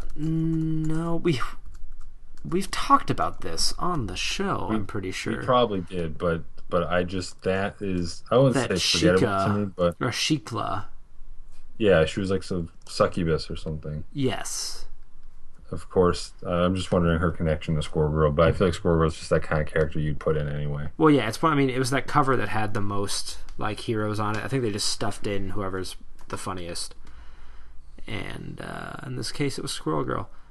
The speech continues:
Speaker 1: Okay, uh, where's the quiz? Here we go. Who does Squirrel Girl work as a nanny for?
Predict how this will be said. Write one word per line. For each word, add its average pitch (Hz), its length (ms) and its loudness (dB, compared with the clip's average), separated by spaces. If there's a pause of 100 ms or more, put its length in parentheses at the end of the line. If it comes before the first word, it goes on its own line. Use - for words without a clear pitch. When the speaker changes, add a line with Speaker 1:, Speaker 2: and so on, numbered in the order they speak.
(220)
Speaker 1:
Okay, 92 500 -4 (240)
uh, 92 400 0
where's 98 220 0
the - 80 -2
quiz? - 320 -4
Here 104 120 0
we 101 80 0
go. - 280 -4 (1900)
Who 208 520 0
does 160 180 2
Squirrel 165 420 2
Girl 110 480 0
work 120 300 -2
as 135 120 -2
a 139 100 0
nanny 139 420 0
for? 120 420 -8